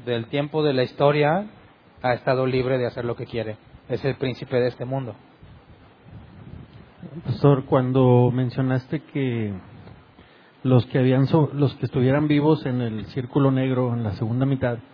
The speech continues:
Speaker 2: mencionaste, bueno, pero si están vivos aquí es porque se pusieron la marca de la bestia, ¿no?
Speaker 1: Ujú.
Speaker 2: ¿Sí, verdad? ¿Y cómo entender que en el pasaje que sí nos leíste, donde dice, "Venid benditos de mi Padre",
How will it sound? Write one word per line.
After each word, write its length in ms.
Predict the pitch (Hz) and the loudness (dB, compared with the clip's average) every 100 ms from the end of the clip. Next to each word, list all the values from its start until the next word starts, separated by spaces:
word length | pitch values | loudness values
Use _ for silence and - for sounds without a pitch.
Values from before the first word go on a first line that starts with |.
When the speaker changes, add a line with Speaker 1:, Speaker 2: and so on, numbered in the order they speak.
| - - - - | -20 -20 -16 -2
Speaker 2:
mencionaste, 560 | 123 113 120 120 - 113 | 0 2 0 0 0 2
bueno, 300 | 131 131 117 | 4 4 0
pero 160 | 120 104 | -2 -2
si 80 | 107 | -2
están 260 | - 127 | 0 2
vivos 240 | 143 151 151 | 4 4 4
aquí 400 | 147 147 147 143 - - _ | 0 -2 -2 -4 -12 -20 _
es 160 | 117 104 | -4 -4
porque 460 | - 135 127 - 113 | 2 2 0 -4 -4
se 240 | - 123 | -4 -8
pusieron 580 | - 120 - 117 113 131 | -4 -4 0 2 2 2
la 80 | 123 | 0
marca 440 | 110 107 101 120 | -2 -4 -4 -2
de 180 | 117 110 | 0 0
la 160 | 107 110 | 0 2
bestia, 480 | 143 139 - 104 110 | 2 0 -6 -8 -4
¿no? 100 | 120 | -2
Speaker 1:
Ujú. 80 | |
Speaker 2:
¿Sí, 100 | 107 | 0
verdad? 220 | 117 117 151 - - - - - _ _ - - _ - - | 0 0 -4 -16 -20 -20 -20 -20 _ _ -20 -20 _ -18 -6
¿Y 400 | 151 131 127 127 123 | 0 2 2 0 -4
cómo 240 | - 139 160 | 2 4 4
entender 580 | 165 165 156 147 147 147 - - - | 2 2 4 4 4 0 -10 -12 -2
que 480 | 135 123 120 113 | 2 2 2 0
en 100 | 113 | 0
el 140 | 120 113 | -2 -2
pasaje 400 | 120 117 131 143 | 0 0 0 -4
que 100 | 135 | -8
sí 220 | 139 135 | -4 0
nos 160 | 143 143 | 2 4
leíste, 420 | 143 139 120 139 | 4 2 0 -2
donde 180 | 127 117 | 0 0
dice, 260 | 113 143 | 0 2
"Venid 360 | 117 113 127 135 | 2 2 2 2
benditos 520 | 147 139 127 - 135 | 2 2 2 4 4
de 80 | 135 | 4
mi 100 | 131 | 2
Padre", 460 | 127 131 123 127 | 2 2 2 0